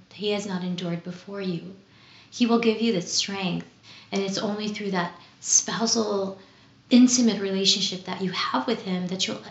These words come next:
be able to gain the grace and the strength to endure those crosses in your life. So many of you maybe are single, maybe you're married, maybe you're, um,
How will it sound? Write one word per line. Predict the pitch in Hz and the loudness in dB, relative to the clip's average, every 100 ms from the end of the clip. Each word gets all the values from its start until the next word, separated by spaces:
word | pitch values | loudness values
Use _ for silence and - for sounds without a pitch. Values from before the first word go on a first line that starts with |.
| - | -6
be | 196 | -2
able | 190 190 | -2 -2
to | 185 - - - | -6 -10 -16 -4
gain | 202 214 | 0 2
the | 220 | 2
grace | - 165 170 180 | 0 -2 -2 -2
and | 175 | -2
the | |
strength | 170 - 185 180 175 - - - | -2 -2 -2 -6 -10 -16 -16 -8
to | - 214 | -4 0
endure | 190 196 185 185 | 0 0 0 0
those | 175 170 - | 0 -2 -4
crosses | - 180 - 202 | -6 -8 -4 -4
in | 175 170 | -2 -4
your | 151 | -4
life. | 151 156 185 - - - - - - - - - - - - | -10 -12 -16 -18 -20 -20 -20 -20 -20 -20 -20 -20 -20 -20 -16
So | - - 214 202 196 - - | -4 2 4 4 0 -6 -4
many | 233 233 247 262 | 6 8 8 6
of | 247 | 4
you | 226 226 | 4 4
maybe | 220 214 214 | 4 0 0
are | 202 190 190 | 2 4 4
single, | 185 202 190 202 240 262 | 0 0 0 2 0 -4
maybe | 233 220 208 214 | -4 0 0 0
you're | 214 | 0
married, | 202 190 180 185 240 254 - - _ _ | 0 -2 -2 -2 -4 -4 -10 -20 _ _
maybe | 214 214 226 | -4 0 2
you're, | 214 208 190 185 185 185 - - _ - | 2 2 2 2 0 -4 -12 -20 _ -4
um, | 202 190 185 185 | 2 4 4 0